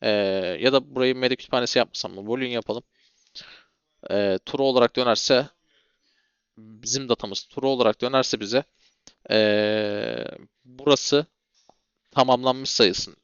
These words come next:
e, personel ekleme J S'te ve ona göre işlem yapsın. Şimdi fotoğrafımızı kaydediyor. Ardından şöyle gelelim. Fotoğrafı kaydet. Burada interface'ine geldik. Bakın burada da aynı şekilde iForm Collection fotoğraf yükleme alanına geldik.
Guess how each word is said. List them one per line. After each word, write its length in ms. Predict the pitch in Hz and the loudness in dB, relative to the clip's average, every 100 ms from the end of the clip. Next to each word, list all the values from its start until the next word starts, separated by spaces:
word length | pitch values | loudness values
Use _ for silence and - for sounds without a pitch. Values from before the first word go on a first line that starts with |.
| - | -12
e, 440 | 98 104 98 92 92 | -6 -4 -4 -4 -2
personel 320 | 117 98 110 101 | 2 2 0 -4
ekleme 280 | - 101 | -4 -8
J 280 | 98 104 98 | -6 -2 -2
S'te 320 | - - 160 - | -2 0 -2 -2
ve 80 | 123 | 0
ona 220 | 117 135 | 0 2
göre 160 | 131 101 | -2 -2
işlem 320 | 98 - 98 | -4 -6 -6
yapsın. 300 | 95 - 180 - - - | -8 -10 -14 -16 -20 -12
Şimdi 320 | - 180 110 _ _ _ - _ _ _ _ | -8 -2 -2 _ _ _ -20 _ _ _ _
fotoğrafımızı 600 | - 139 151 139 170 165 | -4 0 0 -2 -6 -6
kaydediyor. 520 | - 170 165 113 120 | 6 6 6 2 0
Ardından 400 | 139 131 131 120 - _ _ _ | 2 2 0 -8 -8 _ _ _
şöyle 280 | - 127 120 | -8 -6 -4
gelelim. 280 | 117 110 - _ _ _ _ _ _ - | -4 -4 -10 _ _ _ _ _ _ -18
Fotoğrafı 300 | - 101 _ | -10 -10 _
kaydet. 320 | 117 110 110 _ _ _ _ | -2 0 -2 _ _ _ _
Burada 260 | 156 160 170 | -4 4 4
interface'ine 800 | 147 143 165 156 160 151 - 160 | 2 4 6 6 2 2 0 4
geldik. 340 | 120 92 - | 6 4 2
Bakın 240 | 113 - - | -4 -4 -16
burada 320 | - 139 151 | -14 -6 2
da 60 | 135 | 4
aynı 160 | 110 | 2
şekilde 380 | 98 101 131 104 | 0 -6 -2 0
iForm 220 | 107 107 - | 0 -4 -4
Collection 360 | 117 110 - | -2 -2 -6
fotoğraf 360 | 117 - 117 - | -10 -2 -2 -2
yükleme 260 | - 107 107 | -10 -6 -4
alanına 400 | 104 101 101 - | -6 -10 -10 -10
geldik. 520 | - 101 110 147 | -2 0 0 -4